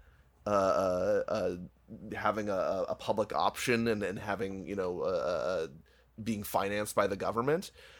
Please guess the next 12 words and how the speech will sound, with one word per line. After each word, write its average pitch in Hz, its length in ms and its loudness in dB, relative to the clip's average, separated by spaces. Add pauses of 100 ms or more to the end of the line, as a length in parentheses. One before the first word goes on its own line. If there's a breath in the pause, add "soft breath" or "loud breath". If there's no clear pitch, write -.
(140 loud breath)
But 120 380 4
in 127 140 2
the 127 80 4
United 139 340 4
States, 156 360 2
we're 135 120 2
still 135 260 6
having 123 320 6
to 110 60 4
talk 110 280 6
about, 104 460 6 (480 soft breath)
well, 127 580 8